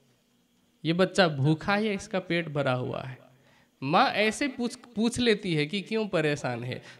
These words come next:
भले ही दिल में ये पता ना चले कि परेशान क्यों है, लेकिन इतना तो पता चलता है कि परेशान है, है ना? क्यों? क्योंकि उसको उससे प्रेम है। वो जिससे, होता क्या है कि जिससे प्रेम होता है हम या हमें,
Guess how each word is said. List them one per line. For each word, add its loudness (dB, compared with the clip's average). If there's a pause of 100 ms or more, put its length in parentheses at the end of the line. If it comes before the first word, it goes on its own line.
(100)
भले 6
ही 4
दिल 2
में 0 (140)
ये 6
पता 4
ना 6
चले 2
कि -2
परेशान 2
क्यों 0
है, 0
लेकिन 0
इतना 0
तो 2
पता 0
चलता -2
है 2
कि -6
परेशान 0
है, -12 (920)
है -10
ना? -10 (440)
क्यों? 0
क्योंकि -2
उसको -4
उससे -4
प्रेम -2
है। -8 (260)
वो 2
जिससे, 0 (400)
होता 6
क्या 2
है 4
कि -2
जिससे 0
प्रेम 2
होता 4
है 2
हम 2
या 6 (100)
हमें, 2